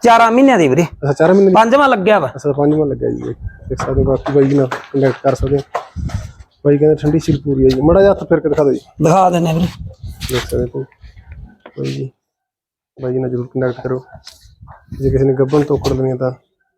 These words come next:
Speaker 1: ਦੇਖ ਲਓ ਵੀਰੇ, ਠੰਡੀ ਆ ਪੂਰੀ।
Speaker 2: ਠੀਕ ਹੈ।
Speaker 1: ਚਵਾਈ ਚੂਈ ਤਾਂ ਯਾਰ ਜਮਾ ਪੰਪ ਹੀ ਆ ਬਾਈ, ਜਮਾ ਗਾਰੰਟੀ ਆਪਣੀ, ਚਾਹੇ ਸਿੱਧੀ ਮੰਗਵਾ ਲੈ, ਬਾਅਦ ਚ ਪੈਸੇ ਦੇ ਦੇ।
Speaker 2: ਠੀਕ ਹੈ ਜੀ, ਠੀਕ ਹੈ ਜੀ।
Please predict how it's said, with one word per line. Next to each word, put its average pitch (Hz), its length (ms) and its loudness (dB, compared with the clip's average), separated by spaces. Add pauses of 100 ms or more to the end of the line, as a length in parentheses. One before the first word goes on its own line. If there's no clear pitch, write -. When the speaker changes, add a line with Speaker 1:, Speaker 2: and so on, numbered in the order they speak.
(840)
Speaker 1:
ਦੇਖ 190 200 4
ਲਓ 190 120 4
ਵੀਰੇ, 185 180 4
ਠੰਡੀ 190 360 4
ਆ 160 40 4
ਪੂਰੀ। 165 200 2 (140)
Speaker 2:
ਠੀਕ 135 140 -12
ਹੈ। - 160 -20 (340)
Speaker 1:
ਚਵਾਈ 240 240 6
ਚੂਈ 254 200 4
ਤਾਂ 262 80 6
ਯਾਰ 254 120 6
ਜਮਾ 254 180 6 (100)
ਪੰਪ 247 340 2
ਹੀ 240 140 6
ਆ 151 40 4
ਬਾਈ, 151 180 2
ਜਮਾ 196 200 4
ਗਾਰੰਟੀ 196 480 4
ਆਪਣੀ, 170 300 4
ਚਾਹੇ 175 160 6
ਸਿੱਧੀ 170 280 4
ਮੰਗਵਾ 170 260 4
ਲੈ, 170 100 4
ਬਾਅਦ 175 240 2
ਚ 196 140 -8
ਪੈਸੇ 165 260 -2
ਦੇ 135 120 0
ਦੇ। 123 100 -10 (200)
Speaker 2:
ਠੀਕ 160 220 2
ਹੈ 131 60 0
ਜੀ, 123 60 -2
ਠੀਕ 120 240 -12
ਹੈ 120 60 -10
ਜੀ। 120 60 -14